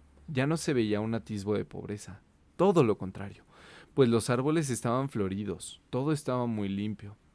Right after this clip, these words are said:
Ya no había una vieja casa de madera, sino una enorme casa de piedra, con todo tipo de lujos.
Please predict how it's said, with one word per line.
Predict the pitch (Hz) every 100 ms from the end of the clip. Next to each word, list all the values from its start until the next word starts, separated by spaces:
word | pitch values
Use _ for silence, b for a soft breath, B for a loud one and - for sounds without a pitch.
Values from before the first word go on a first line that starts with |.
| _
Ya | 147 165
no |
había | 165 143 147
una | 143
vieja | 120 113 127 107
casa | 110 117
de | 113
madera, | 95 92 107 107 95
sino | - 110
una | 110 123 131
enorme | 117 113 113
casa | - 113 -
de | 107
piedra, | 95 104 104 95 B B B B
con | - 113
todo | 135 143 123
tipo | 120 117 110
de |
lujos. | 101 101 - 98 -